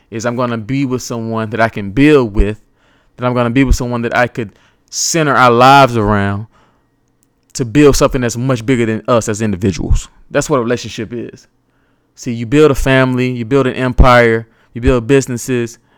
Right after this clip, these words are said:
you travel the world, you build experience, over time. That's what a relationship is. We're feeding off each other's energy to build something that's much greater than what we would have been if we would have stayed by ourselves.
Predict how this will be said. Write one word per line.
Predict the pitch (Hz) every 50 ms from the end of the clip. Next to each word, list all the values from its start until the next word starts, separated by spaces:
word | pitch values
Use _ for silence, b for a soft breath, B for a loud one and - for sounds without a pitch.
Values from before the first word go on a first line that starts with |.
| _ _ _ _ _ _ _ _
you | - 120
travel | 113 - 151 143 139 135 127 120
the | 123 120
world, | 117 120 123 120 120 120 117 117 113 - _
you | - 117
build | 107 110 131 135 131 117
experience, | 113 - - - - 165 175 180 170 143 113 104 - - - - - _ _ _ _ _ _ _ _ _ _ _ -
over | 127 120 117
time. | 113 - 135 127 120 113 101 101 -
That's | - 139 143 -
what | 151 147 135 110
a | 113 120
relationship | 123 127 127 127 - 123 107 - 123 107 -
is. | 135 127 113 104 101 - -
We're | - 127 135
feeding | - - 160 156 151 143 131
off | 127 123
each | 123 113 - -
other's | 143 127 123 110 -
energy | - 143 143 131 113 104 113 110 110 _ b b b b b
to | - 135
build | 113 104 143 139 131
something | - - 131 117 135
that's | 123 113 113
much | 123 123 120 107
greater | 110 120 120 117 117
than | 113 110 110 110
what | 113 98 104
we | 117 117 113
would | 107 120 120 113
have | 104 98
been | 95 113 110 107
if | 104 98
we | 113 107
would | 104 104
have | 98
stayed | - - 110 107 104
by | 95 98 101
ourselves. | - - - - - - 139 - - - -